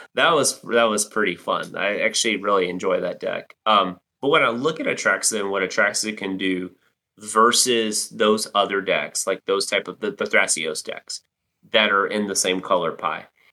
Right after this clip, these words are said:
is that you're spending four mana to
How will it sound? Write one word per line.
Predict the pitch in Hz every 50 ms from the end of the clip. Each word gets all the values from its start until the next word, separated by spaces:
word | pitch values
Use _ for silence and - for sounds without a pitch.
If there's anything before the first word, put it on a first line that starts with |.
| _ _ _ _ _ _ -
is | 120 117 117 117 113 113 110 104 107 - -
that | - 113 113 110 104 101 101 104 - - - _ _ _ _ _ _ _
you're | - 110 117 131
spending | - - 180 170 160 143
four | 135 - - - 113 120 131 135
mana | 139 117 101 95 95 95 95 92 95
to | - - 104 98 95 95 95 92 92 92 92 92 -